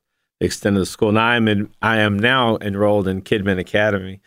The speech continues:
So I have a year-long Bible study to do with Kidman Academy. Uh, Ryan Frank is, uh, the president of that association. But, but no, sir, it's, it's literally been by experience, because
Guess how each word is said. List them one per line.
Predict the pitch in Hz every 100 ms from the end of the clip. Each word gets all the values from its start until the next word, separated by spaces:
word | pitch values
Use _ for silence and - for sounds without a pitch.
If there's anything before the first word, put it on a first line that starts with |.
| _ _ -
So | -
I | 98
have | 98
a | 92
year-long | 95 98 95 90
Bible | 90 90 90
study | - 87 87 85
to | - 82
do | 90 82
with | 87
Kidman | - 90 87 85
Academy. | - 87 90 87 87 90 85
Uh, | 87
Ryan | 92 87
Frank | 87 90 90 -
is, | 85 - _ -
uh, | 85 85
the | -
president | - 90 87 85
of |
that | 87 90
association. | 85 85 - 85 - 85
But, | 92 85 - _ _ _ _ _ -
but |
no, | 98 107
sir, | 101 - 92 85
it's, | 92 95 - -
it's | 101 98 -
literally | 110 107 104 95
been | 90 90
by | 87 85
experience, | 82 - 85 82 85 -
because | - 85 95 90 - -